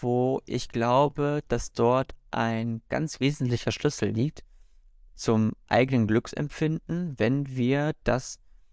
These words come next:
ähm, erkennen, wenn wir das betrachten können, wenn wir das aber auch nicht überbewerten. Und deswegen ist dieses Thema, glaube ich, sehr, sehr wichtig. Und es kam mir jetzt auch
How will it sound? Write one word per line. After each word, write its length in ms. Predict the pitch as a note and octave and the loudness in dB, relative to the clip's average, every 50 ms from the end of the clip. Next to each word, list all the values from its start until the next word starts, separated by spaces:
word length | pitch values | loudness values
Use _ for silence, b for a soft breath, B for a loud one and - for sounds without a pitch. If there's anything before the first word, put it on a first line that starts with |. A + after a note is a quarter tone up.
| _ - - - - - - | _ -20 -20 -20 -20 -6 -2
ähm, 220 | B2 A#2+ A2+ A2+ - | 0 2 2 2 0
erkennen, 640 | - A2+ - - - A#2+ B2 C#3 D3+ E3+ E3+ D3+ B2 | 0 -2 0 0 2 2 4 4 2 0 0 -2 0
wenn 200 | A2+ A2 A2+ A2+ | 0 2 2 2
wir 80 | A2+ | 0
das 240 | G2 - G#2+ G2+ - | 0 0 0 -2 -2
betrachten 580 | - - - - - G#2+ C3 - - - D3 - | -4 -8 -6 -2 0 0 0 -2 -6 -8 -8 -6
können, 360 | - D3+ D3+ D#3+ E3 D#3+ C#3 | -4 -4 -4 -2 -2 -2 0
wenn 180 | A2+ A2 A#2 | 0 2 2
wir 80 | A#2+ A#2 | 2 2
das 160 | A#2 A2+ - | 2 0 0
aber 320 | - - B2 - - - - | -2 -4 -2 -2 -2 -2 0
auch 280 | B2 A#2+ B2+ B2 - - - - - - _ _ _ - | 2 2 2 0 -4 -10 -20 -20 -20 -20 _ _ _ -6
nicht 300 | - B2 C3+ - - - - - | -2 -2 -2 -2 -4 -8 -12 -6
überbewerten. 760 | - G3+ - C3+ G#2 - - - - G1+ G1+ - - - - - - - - - - - - - - _ _ - - - - - - - - - _ _ - | -4 0 2 2 0 0 -2 -6 -4 -6 -6 -8 -10 -12 -18 -20 -20 -20 -20 -20 -20 -20 -20 -20 -20 _ _ -20 -20 -20 -20 -20 -20 -20 -20 -20 _ _ -2
Und 580 | - A2+ A#2 A#2 A#2 A#2 A#2 A#2 A#2 - - - - - - - - - - - - - | 2 2 4 4 4 2 2 0 -2 -4 -8 -12 -14 -16 -20 -20 -20 -20 -20 -20 -6 -2
deswegen 680 | - B2 - - - C3+ C3 B2+ - C3+ C3 C3+ C3+ - - - - | -2 -2 -2 0 2 2 2 2 2 0 0 0 -2 -4 -8 -6 -4
ist 200 | B2+ - - - | -2 -2 -2 -2
dieses 240 | A#2+ A2+ A2+ - | -2 -2 -2 -2
Thema, 320 | - - D#3 E3+ F#3 E3 B2 | 0 0 0 0 2 0 0
glaube 260 | G#2+ - A2+ A2+ A#2 | 2 2 2 2 2
ich, 60 | A2 | 0
sehr, 140 | - A2+ G#2+ | 0 0 2
sehr 180 | G#2+ G#2+ G2 G2+ | 2 0 0 0
wichtig. 720 | A#2+ C#3+ - - - - F#3+ G#3 A3+ A3 - - - - - - - _ - - - - | -2 -4 -4 -4 -2 0 0 0 0 -2 -8 -12 -18 -20 -20 -20 -20 _ -20 -20 -8 -4
Und 200 | - A#2 G#2 - | -2 -2 -2 -2
es 140 | - - | -4 -4
kam 240 | - - C3+ C#3 D3 | -4 -2 0 0 2
mir 80 | C#3+ C#3 | 2 2
jetzt 260 | C3 - - - - | 0 0 -2 -2 0
auch 300 | A#2+ B2 B2 C3+ - - | 0 2 2 0 -2 -8